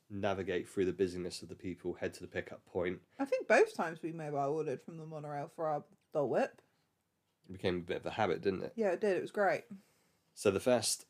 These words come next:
Speaker 1: time we sampled Dole Whip, we went for the pineapple and the coconut at Aloha Isle.
Speaker 2: Mm.
Speaker 1: Definitely my take,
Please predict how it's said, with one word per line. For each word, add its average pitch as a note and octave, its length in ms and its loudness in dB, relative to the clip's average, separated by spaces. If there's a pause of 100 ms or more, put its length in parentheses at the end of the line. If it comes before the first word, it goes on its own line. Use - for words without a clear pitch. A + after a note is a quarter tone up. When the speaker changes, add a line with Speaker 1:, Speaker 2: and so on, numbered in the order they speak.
Speaker 1:
time G#2 360 4
we G#2 120 2
sampled G2+ 480 0
Dole G2+ 220 6
Whip, G2 260 4
we G#2+ 100 2
went G2+ 260 -2
for G2+ 500 2
the G2 140 -6
pineapple G2+ 640 4 (180)
and G2+ 160 -4 (140)
the G#2+ 100 -2 (100)
coconut - 800 -4 (400)
at F#2+ 140 -4
Aloha F2 500 0
Isle. F2+ 400 -2
Speaker 2:
Mm. E3 300 -10 (420)
Speaker 1:
Definitely A#2+ 420 4
my A#2 280 2
take, A#2+ 500 2